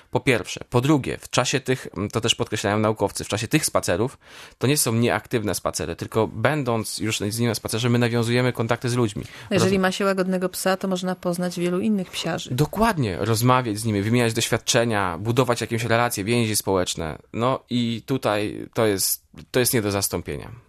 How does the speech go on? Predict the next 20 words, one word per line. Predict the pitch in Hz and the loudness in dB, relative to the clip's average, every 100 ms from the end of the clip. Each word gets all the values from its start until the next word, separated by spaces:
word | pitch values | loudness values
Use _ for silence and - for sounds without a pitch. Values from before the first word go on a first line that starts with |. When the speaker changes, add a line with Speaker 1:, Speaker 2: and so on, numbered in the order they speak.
| _ _ _ - - - - - - - - - - _ - | _ _ _ -20 -20 -20 -20 -20 -20 -20 -20 -20 -20 _ 0
Speaker 2:
Można | 202 214 | 4 4
by | 208 208 | 2 0
długo | 226 220 196 | 0 2 2
rozmawiać | 185 180 180 175 | 2 0 0 2
o | 147 143 117 | 6 8 8
Speaker 1:
Oj, | |
Speaker 2:
psach, | 110 175 226 - - | 6 4 2 -4 -6
bo | 190 | 0
Speaker 1:
tak. | 180 180 180 | 2 2 -2
Speaker 2:
psiarze | - 190 185 185 | -2 0 0 -2
to | - 180 170 | -2 -2 -2
Speaker 1:
<laughs> | 180 | -4
Speaker 2:
uwielbiają. | 180 180 180 175 170 185 214 240 - - - - | -4 -2 0 0 0 0 -2 -4 -8 -20 -8 -2
Ale | 214 | 0
czego | 220 262 254 | 0 0 -2
psiarze | - 269 254 240 | -2 0 2 2
mogą | 233 220 226 220 233 277 | 2 2 2 0 -2 -4
u | |
was | 208 208 - | -4 -2 -2
szukać? | 156 - - - - | -4 -6 -10 -10 -14